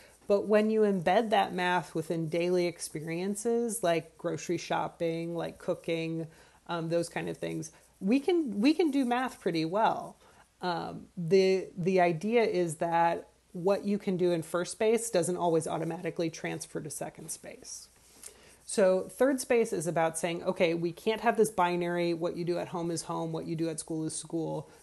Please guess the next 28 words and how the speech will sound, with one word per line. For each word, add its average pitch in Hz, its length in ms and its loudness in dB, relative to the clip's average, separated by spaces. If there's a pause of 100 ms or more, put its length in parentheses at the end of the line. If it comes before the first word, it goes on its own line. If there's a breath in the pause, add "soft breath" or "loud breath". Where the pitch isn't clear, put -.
(120)
We 180 140 0
need 196 200 0
to 208 60 2
hybridize. - 840 -6 (200)
We 180 140 -2
need 180 280 0
to 170 320 0
break 170 300 -2
apart 196 320 0
this 196 140 -2
binary 165 580 -4
and 160 120 -4
say, 165 260 -6
"No, 175 480 -2
really, 160 500 -2 (340 loud breath)
there's, 185 480 2 (220)
there's 175 400 0
things 208 420 2
that 175 320 -2
can 165 260 -4
be 160 160 -6
shared 165 520 -2
between 165 500 -6
these 208 500 -2 (320 soft breath)
that 170 200 -4
just 175 280 0
improve 160 540 -6
learning." - 440 -14